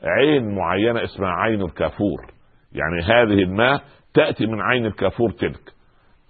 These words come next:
طبعًا هذه المسميات اللي في الجنة هي مسميات عجب أن نفهمها في الدنيا، لكن حقائقها لا يعلمها إلا الله. "ليس في أخراكم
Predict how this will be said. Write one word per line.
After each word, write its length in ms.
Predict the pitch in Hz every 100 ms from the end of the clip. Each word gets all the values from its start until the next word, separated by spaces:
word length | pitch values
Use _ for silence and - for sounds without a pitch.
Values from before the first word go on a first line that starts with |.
| 170
طبعًا 320 | 165 131 110 - _ _ _ _ _ _ _ _ _ _ _ _ -
هذه 460 | 107 165 - 143 110
المسميات 920 | 87 76 85 90 87 95 107 120 107 _ _ _ _ _ _
اللي 200 | 80 82
في 40 | 82
الجنة 480 | 80 107 110 98 95 - _ -
هي 80 | 95
مسميات 600 | 107 113 107 110 139 151
عجب 280 | - 107 87
أن 120 | 98
نفهمها 380 | 95 127 123 104
في 60 | 87
الدنيا، 300 | 90 95 80 - -
لكن 200 | 90 95
حقائقها 760 | 82 85 87 127 - 135 147 - _ -
لا 60 | 101
يعلمها 360 | 95 101 95 76
إلا 160 | 80
الله. 180 | 78 73 - -
"ليس 320 | - 113 107 95
في 140 | 92 -
أخراكم 500 | - 95 101 87 -